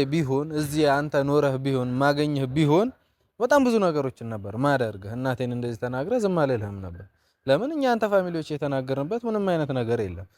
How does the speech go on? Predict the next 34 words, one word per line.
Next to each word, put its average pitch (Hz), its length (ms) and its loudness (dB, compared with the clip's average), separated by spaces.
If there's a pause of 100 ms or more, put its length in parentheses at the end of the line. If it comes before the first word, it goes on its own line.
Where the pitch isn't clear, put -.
(220)
እንደዚህ 131 300 4
አንቋሸን፣ 135 560 0
እንደዚህ 131 320 -2
የሆነ 139 200 -2
ነገር 135 260 -2
ብለን 139 240 -2
ምንም 311 300 0
አይነት 247 280 2
ነገር 202 260 0
አልተናገርንም። 113 680 -4 (480)
ስለዚህ 139 440 2
አንተ 143 260 0
እናቴን 139 400 2
በዚህ 127 220 -2
ልክ 127 200 -6
መናገርህ 131 600 -2
ምንም 135 240 0
አግባብ 123 380 4
አይደለም። 101 400 -6
እና 127 140 -6 (420)
በዚሁ 131 300 0
አጋጣሚ 135 460 2 (200)
ይህንን 131 340 -2
ነገር 117 280 -2
ልነግርህ 117 420 -2
እፈልጋለሁ፣ 117 600 0
እንድትተው 120 480 -2
እፈልጋለሁ። 101 640 -6 (500)
እናቴን 127 400 0
መናገርህ 127 520 -2
ተገቢ 127 320 2
አይደለም። 92 400 -6
በቃ 78 260 -16
እኛ 123 140 -4